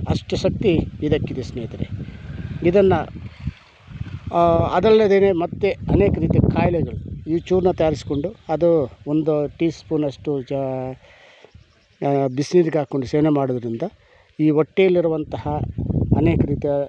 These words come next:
ಹುಳುಗಳು ಮತ್ತು ಹೊಟ್ಟೆ ಜಠರದಲ್ಲಿ ಏನಾದ್ರು ಸ್ವಲ್ಪ ತೊಂದರೆ ಇದ್ದರೆ, ಯಾವುದೇ ತೊಂದರೆ ಇದ್ದರೆ ಇದನ್ನು, ಅದನ್ನು ತೆಗೆಯುವ ಶಕ್ತಿ ಇದಕ್ಕಿದೆ.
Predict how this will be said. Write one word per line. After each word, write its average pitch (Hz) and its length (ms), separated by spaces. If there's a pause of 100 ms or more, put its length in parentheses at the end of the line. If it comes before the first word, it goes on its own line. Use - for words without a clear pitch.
(320)
ಹುಳುಗಳು 156 600 (200)
ಮತ್ತು 160 540
ಹೊಟ್ಟೆ 165 720 (840)
ಜಠರದಲ್ಲಿ 160 520
ಏನಾದ್ರು 160 260
ಸ್ವಲ್ಪ 131 220
ತೊಂದರೆ 151 400
ಇದ್ದರೆ, 135 360 (500)
ಯಾವುದೇ 165 360
ತೊಂದರೆ 151 320
ಇದ್ದರೆ 123 540 (240)
ಇದನ್ನು, 151 320
ಅದನ್ನು 170 320
ತೆಗೆಯುವ 151 300
ಶಕ್ತಿ 131 460 (300)
ಇದಕ್ಕಿದೆ. - 600